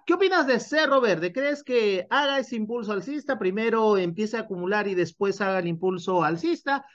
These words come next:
Muy bien, espero que este video te haya ayudado, te haya gustado. Y si fue así, pues ya sabes, dale un me gusta, no olvides suscribirte al canal.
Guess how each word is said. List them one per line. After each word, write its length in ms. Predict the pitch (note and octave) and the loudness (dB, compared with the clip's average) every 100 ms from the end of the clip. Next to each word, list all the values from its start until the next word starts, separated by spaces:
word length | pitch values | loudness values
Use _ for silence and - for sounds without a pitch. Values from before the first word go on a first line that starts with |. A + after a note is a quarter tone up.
| _ | _
Muy 120 | - D#4+ | -4 -2
bien, 120 | A#3 | 0
espero 240 | G#3+ C#4 | 0 0
que 80 | C4 | 0
este 120 | B3+ | 0
video 240 | B3+ B3 A#3+ | 0 0 2
te 100 | A#3 | 2
haya 100 | A3+ | 2
ayudado, 340 | A3+ D4 C#4 | 2 0 -2
te 100 | B3+ | -2
haya 80 | B3 | -4
gustado. 600 | G#3+ G#3 C#4+ C#4+ C#4+ - | -6 -4 -2 0 0 -2
Y 100 | G#3+ | -6
si 100 | G#3 | -8
fue 120 | A3+ | -6
así, 160 | A#3+ E4+ | -4 -2
pues 160 | A3+ | -2
ya 100 | G3+ | -2
sabes, 400 | F#3 G#3+ G3+ D#3+ | -2 0 0 -2
dale 460 | E3 A#3+ B3+ B3+ - | -2 -2 0 -2 -4
un 220 | C#4 E4+ | -2 -2
me 140 | D4+ A#3 | 0 -2
gusta, 340 | D#4+ E4 B3+ | -2 -2 -4
no 100 | G#3+ | -4
olvides 300 | F#3+ A3+ A3 | -4 -4 -4
suscribirte 480 | F#3+ E3 E3+ F3+ F3+ | -6 -6 -2 -2 -4
al 80 | F#3 | -6
canal. 380 | C4+ E4 E4 | -2 0 0